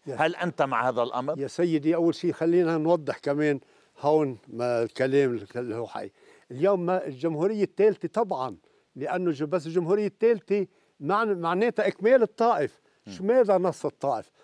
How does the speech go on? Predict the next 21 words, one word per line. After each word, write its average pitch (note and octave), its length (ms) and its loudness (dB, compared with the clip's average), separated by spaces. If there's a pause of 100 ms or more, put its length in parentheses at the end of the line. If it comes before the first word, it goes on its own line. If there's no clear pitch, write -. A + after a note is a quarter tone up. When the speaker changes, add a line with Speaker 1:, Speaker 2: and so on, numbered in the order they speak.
(160)
Speaker 1:
الطائف E3+ 540 0 (480)
عطاك D#3 760 0 (760)
إنهاء D#3 360 2
الحرب، F#3 380 2 (280)
عمل E3 300 0
التسوية D3+ 520 -2
التاريخية D3 760 -2 (300)
مشان D3+ 320 -4
إنهاء C#3 280 -2
الحرب B2+ 340 -2 (380)
القائمة E3 500 0
على D#3 220 0
المساواة D#3+ 680 0
بين C#3+ 180 -2
كل E3+ 240 0
المواطنين C#3+ 720 -2 (360)
وعلى C3+ 280 -2
الجدارة C#3+ 580 2
والكفاءة B2+ 760 -2 (300)
كمقياس C#3 720 -2 (200)
ل-، C#3 580 -4